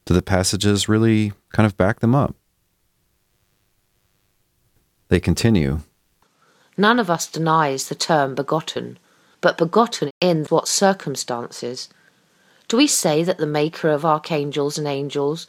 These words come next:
Speaker 2: and the world and the human race was begotten, along with absolutely everything else which is called visible and invisible? Because the text runs, 'Wisdom, who is the fashioner of all things,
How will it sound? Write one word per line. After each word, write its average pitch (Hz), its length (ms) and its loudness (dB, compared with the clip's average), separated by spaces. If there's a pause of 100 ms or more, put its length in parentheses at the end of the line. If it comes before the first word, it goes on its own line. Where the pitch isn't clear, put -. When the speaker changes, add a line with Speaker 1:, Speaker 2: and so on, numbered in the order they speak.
Speaker 2:
and 165 120 0
the 151 60 0
world 156 540 4
and 165 140 -2
the 160 60 -2
human 175 340 2
race 151 320 0
was 160 80 -2
begotten, 151 720 -4
along 175 320 4
with 170 240 0
absolutely 175 720 0
everything 175 460 0
else 143 300 0
which - 200 -4
is 160 120 -2
called 151 340 0 (220)
visible 156 640 2
and 160 120 -2
invisible? 151 680 -2 (560)
Because 196 320 0
the 196 80 -2
text - 380 -2
runs, 151 560 0 (640)
'Wisdom, 143 680 0
who 170 120 0
is 165 160 0
the 156 80 -6
fashioner 190 500 -2
of 151 160 -2
all 170 160 0
things, 143 640 -4